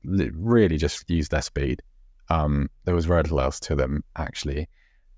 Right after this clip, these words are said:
um, compared to now. And also compare, you know,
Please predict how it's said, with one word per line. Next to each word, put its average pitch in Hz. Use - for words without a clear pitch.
um, 85
compared 95
to 90
now. 78
And 104
also 95
compare, 90
you 120
know, 73